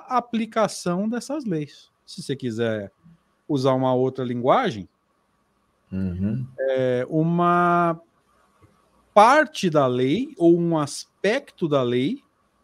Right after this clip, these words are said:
Speaker 1: que nós, eu não posso dizer nem que a ciência não conhecia, que a ciência não conhece até hoje, né? O espiritismo veio revelar essas leis,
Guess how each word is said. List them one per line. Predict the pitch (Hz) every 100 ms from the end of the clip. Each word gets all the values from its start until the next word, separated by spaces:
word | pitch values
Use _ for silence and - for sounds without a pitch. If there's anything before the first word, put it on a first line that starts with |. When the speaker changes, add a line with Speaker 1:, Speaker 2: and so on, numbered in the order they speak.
| _ _ _ _ _ _ _ _ _ _ _ _ _ _ _ _
Speaker 1:
que | -
nós, | 185 165 185 - - _ _ _ _ _ 156 147
eu | 165
não | 160
posso | 160 165 156
dizer | 151 143
nem | 147 175
que | 190
a |
ciência | 165 180 151 156 170
não | 156 160
conhecia, | 160 151 143 - 139 117
que | 104
a | 123
ciência | - - 143 190 208
não | 170 180
conhece | 208 349 349 165 160 - -
até | 104 104
hoje, | 92 92 90 95
né? | 139
O | 139
espiritismo | 95 - 113 104 156 247 254 131
veio | 123 117
revelar | 104 110 107 104 104
essas | - 104
leis, | 104 120 240 -